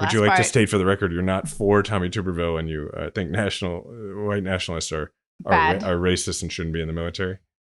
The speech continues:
Speaker 2: I think that the part that we talked about with him slowing down the operations of the U S military are much more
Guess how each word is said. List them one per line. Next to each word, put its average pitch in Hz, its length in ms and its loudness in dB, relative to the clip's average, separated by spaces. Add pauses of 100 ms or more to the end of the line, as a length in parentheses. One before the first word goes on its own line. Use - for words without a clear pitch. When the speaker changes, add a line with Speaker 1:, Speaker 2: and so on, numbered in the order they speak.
(180)
Speaker 2:
I 240 200 2
think 214 500 -4 (120)
that 202 200 -6
the 202 80 -8
part 214 240 -2
that 202 100 -6
we 190 120 -8
talked 220 280 -6
about 180 420 -2 (120)
with 196 240 -10
him 202 400 -8
slowing 185 460 -6
down 170 480 -6 (120)
the 185 160 -8
operations 180 540 -6
of 175 120 -18
the 170 100 -16
U 165 80 -12
S 160 180 -14
military 160 600 -12
are 170 120 -12
much 165 240 -14
more 170 300 -14